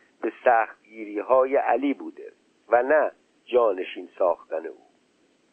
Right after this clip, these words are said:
در ماه‌های پس از بازگشت پیامبر از این سفر به مدینه نیز نشانی در دست نیست که پیامبر کارهای مسلمانان را به علی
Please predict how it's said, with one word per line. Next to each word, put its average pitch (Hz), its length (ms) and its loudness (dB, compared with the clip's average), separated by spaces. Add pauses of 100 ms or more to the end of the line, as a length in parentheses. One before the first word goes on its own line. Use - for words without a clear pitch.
(420)
در 139 160 4
ماه‌های 151 500 4
پس 170 340 -2
از 143 240 0
بازگشت 123 580 2
پیامبر 117 640 2
از 113 200 0
این 127 320 -8
سفر 117 300 0
به 110 160 -2
مدینه 101 540 -2
نیز 151 300 -2 (400)
نشانی 131 520 2
در 101 200 2
دست 123 400 0
نیست 165 240 0
که - 120 -4
پیامبر 104 540 0
کارهای 110 640 0
مسلمانان 104 840 0
را 95 140 2
به 90 140 -4
علی 110 480 -4